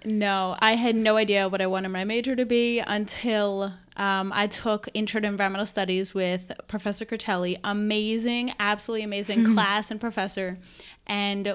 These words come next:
Speaker 1: when I found out that environmental studies was a possibility, I was blown away.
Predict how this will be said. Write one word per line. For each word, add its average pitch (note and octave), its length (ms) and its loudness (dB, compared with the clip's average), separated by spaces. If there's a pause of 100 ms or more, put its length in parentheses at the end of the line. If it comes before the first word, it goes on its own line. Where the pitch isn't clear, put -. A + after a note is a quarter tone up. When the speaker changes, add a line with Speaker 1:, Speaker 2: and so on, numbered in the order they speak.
Speaker 1:
when G#3 180 0
I G3 180 2
found G#3+ 420 0
out A3+ 380 0
that G#3+ 60 -2
environmental G#3 440 -2
studies F#3+ 540 -6
was F#3 320 -4
a G3 60 -4
possibility, F#3+ 840 -6
I F#3 160 0
was F#3 180 -6
blown F#3 220 -2
away. - 240 -12